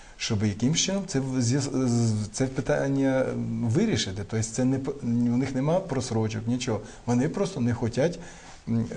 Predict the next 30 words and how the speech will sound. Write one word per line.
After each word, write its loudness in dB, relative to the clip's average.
е, 0
стати 2
незаконнопослушними, 0
скажімо 0
так. -4
І 0
тому 4
в 0
даному 4
випадку 0
говорити, 2
що -6
ця 0
статистика -2
десь -2
якимсь -2
чином 0
відноситься 0
до 2
тих, 2
хто -4
зараз 2
знаходиться 0
в -6
правдивій 0
країні, 0
буде 0
не, 4
не, -2
невірним. 2